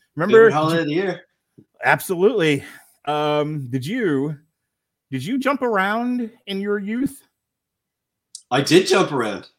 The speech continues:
Speaker 1: Yeah.
Speaker 2: I jumped up and I jumped up and I got down.
Speaker 1: Didn't we all? I know, I don't know about you, but not only did I jump around, I put on my shit kickers and I kicked some shit. Let me
Speaker 2: Okay,
Speaker 1: tell you.
Speaker 2: yeah, yeah, yeah, yeah, yeah.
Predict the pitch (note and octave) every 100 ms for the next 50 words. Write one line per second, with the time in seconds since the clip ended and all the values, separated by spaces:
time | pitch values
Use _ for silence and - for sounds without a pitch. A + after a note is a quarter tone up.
0 | _ _ _ _ - C#3 A3 A#3+ E3 D#3
1 | - - _ _ - F3 G3 - C#3+ F3
2 | D#3 C#3+ D#3+ D#3 D#3 - - D#3 D#3+ -
3 | - _ _ - D3 F3+ D#3+ D3+ D3 D#3+
4 | B2+ - _ _ _ _ _ _ _ _
5 | - - C#3+ D3 B2+ C3+ G2+ A2 F#2+ F2
6 | - - - - _ - C3+ F#3 G3+ F3+
7 | E3 A3+ G#3+ E3 C#3 A#2+ B2+ B2+ D#3+ D3
8 | B2+ A2+ A#2+ B2+ C3 C3+ C3+ C#3 C#3 A#2+
9 | D3 D#3 C#3+ A#2+ G#2+ D#3 D#3 G#2+ - G2+
10 | - A2 G#2 - C3+ - G2+ - G#2 -
11 | F#2+ - - _ _ - A#2 - F3 F3+
12 | E3 - D3+ D#3 E3+ E3 D3+ -